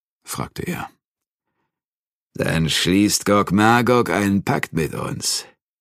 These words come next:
Victor starrte immer noch auf die Giganten, die sich um die am Spieß röstenden Pferde drängten. „Wollen wir das wirklich?“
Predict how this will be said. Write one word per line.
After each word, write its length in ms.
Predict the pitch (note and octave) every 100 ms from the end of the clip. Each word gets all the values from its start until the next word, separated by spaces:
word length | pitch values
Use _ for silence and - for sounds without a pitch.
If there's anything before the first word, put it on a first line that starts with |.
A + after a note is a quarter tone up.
| _ _ _ _ _ -
Victor 460 | - - - B1+
starrte 460 | - - C2+ - -
immer 200 | C#2+ C#2
noch 200 | C2 -
auf 180 | A#1 -
die 120 | B1+
Giganten, 520 | C2+ - D#2+ - D2
die 100 | C#2+
sich 220 | C2+ -
um 160 | D2+ C#2+
die 140 | D2
am 120 | B1+
Spieß 440 | - - E2+ D2+ -
röstenden 520 | D#2+ - E2+ D#2 C#2
Pferde 380 | - F#2 E2 A#1+
drängten. 480 | - C2 - - - _ _ _ _ _ _ _ _ _ _ _ _ _ _ _ _ _
„Wollen 340 | - E2+ F#2+ F#2
wir 140 | G2
das 300 | G2 F#2 -
wirklich?“ 640 | F#2+ G2 F#2+ G#2+ F2+ -